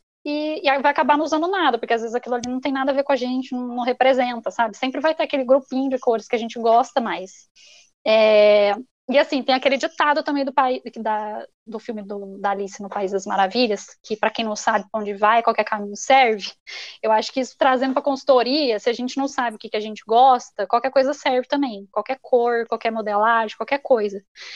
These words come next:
Então, assim, cor sem objetivo e sem desejo é só cor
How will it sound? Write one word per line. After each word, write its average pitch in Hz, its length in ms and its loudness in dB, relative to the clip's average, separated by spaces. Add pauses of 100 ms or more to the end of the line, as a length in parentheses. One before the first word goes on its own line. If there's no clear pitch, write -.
(180)
Então, 302 160 2
assim, 277 380 0
cor 349 400 6
sem 294 260 -2
objetivo 262 640 -2
e 254 40 -4
sem 226 180 -10
desejo 240 360 0
é 254 40 -4
só 311 160 -2
cor - 380 -2